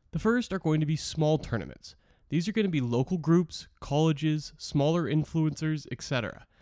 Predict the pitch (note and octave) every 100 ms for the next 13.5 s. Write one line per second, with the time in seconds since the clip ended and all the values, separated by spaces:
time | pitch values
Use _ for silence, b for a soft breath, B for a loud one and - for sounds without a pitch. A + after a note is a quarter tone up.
0 | b b - F#3+ A3 A3 F#3+ E3+ E3 F3+
1 | D#3+ A2 - A2 F#2 - - - - -
2 | F3 G3 F#3+ G3+ F#3+ - - D3 D3 C#3
3 | D#3+ D#3+ - G3 E3+ - D3 B2+ A2 B2
4 | B2+ C3 - C3+ C3 B2+ B2 B2 A#2+ C#3+
5 | A#2 - b b b D3 B2+ - D#3+ F#3+
6 | - F#3 F#3 F3+ F3 F3 - _ D#3+ E3
7 | F#3 F3 - E3 E3 D3 D#3+ D#3+ E3 D#3
8 | A2+ B2+ C#3+ B2 B2+ A2+ - - - -
9 | b b b b b - F3 G3+ A3+ A#3
10 | - E3 D3 C3 A#2+ B2+ B2 - A#2+ F#2
11 | A#1 - - b b b - A3 B3 G#3
12 | G#3 - F3 E3 D#3+ D3+ C3 C#3 D#3+ C#3+
13 | C#3 - B2+ A#2+ -